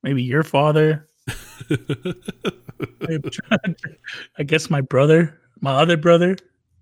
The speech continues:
Speaker 2: No, that's true.
Speaker 1: That's what.
Speaker 2: How's he doing,
Speaker 1: Where
Speaker 2: by the
Speaker 1: am
Speaker 2: way? I
Speaker 1: I?
Speaker 2: haven't, I haven't
Speaker 1: Father?
Speaker 2: heard or talked to him in a long time.
Speaker 1: Which brother? I have two of 'em. Oldest or
Speaker 2: Uh,
Speaker 1: middle?
Speaker 2: the oldest, your oldest brother.
Speaker 1: No, he's doing good, man. He's doing his service work, you know,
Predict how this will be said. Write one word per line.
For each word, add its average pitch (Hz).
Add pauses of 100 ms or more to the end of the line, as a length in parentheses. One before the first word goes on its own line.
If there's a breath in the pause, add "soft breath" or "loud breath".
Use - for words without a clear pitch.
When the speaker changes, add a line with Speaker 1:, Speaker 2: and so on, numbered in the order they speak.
(160)
Speaker 2:
No, 123
that's 131
true. 101 (180)
Speaker 1:
That's 170
what. 170
Speaker 2:
How's 208
he 180
doing, 135
Speaker 1:
Where 196
Speaker 2:
by -
the 214
Speaker 1:
am 214
Speaker 2:
way? -
I -
Speaker 1:
I? -
Speaker 2:
haven't, 143 (160)
I -
haven't 226
Speaker 1:
Father? 151
Speaker 2:
heard 131
or 117
talked 113
to 104
him 107
in 104
a 95
long 104
time. 87 (1080)
Speaker 1:
Which 180
brother? 135
I 135
have 139
two 139
of 127
'em. 123 (200)
Oldest 160
or -
Speaker 2:
Uh, -
Speaker 1:
middle? 135 (300)
Speaker 2:
the 143
oldest, 131
your 120
oldest 110
brother. 98 (1500)
Speaker 1:
No, 214
he's 226
doing 285
good, 165
man. 190
He's 208
doing 208
his 190
service 156
work, 165
you 160
know, 160